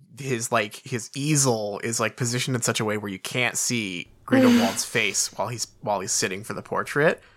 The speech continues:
Speaker 2: Mm-hmm.
Speaker 1: And then, like, he, uh, the artist, you know, swings the easel around,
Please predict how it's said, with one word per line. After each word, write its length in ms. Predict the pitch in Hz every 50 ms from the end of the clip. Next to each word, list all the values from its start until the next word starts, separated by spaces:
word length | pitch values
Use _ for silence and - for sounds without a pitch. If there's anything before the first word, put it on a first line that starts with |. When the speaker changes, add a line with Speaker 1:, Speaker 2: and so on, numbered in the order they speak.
| _ _ -
Speaker 2:
Mm-hmm. 560 | 247 214 196 214 196 196 196 196 208 214 -
Speaker 1:
And 120 | 131 139 139
then, 300 | 135 131 127 127 127 127 _
like, 420 | 127 123 113 110 104 - - - _ _ _ _ _ _ _ _ -
he, 160 | - - -
uh, 220 | - 113 110 104 90
the 140 | 110 123 -
artist, 440 | 117 131 135 131 127 120 - - 127
you 60 | 113
know, 100 | 104 95
swings 420 | - - - - 143 143 147 139
the 180 | 135 123 - -
easel 380 | 117 127 127 123 123 117 107 104
around, 540 | 95 98 101 101 95 92 92 90 - -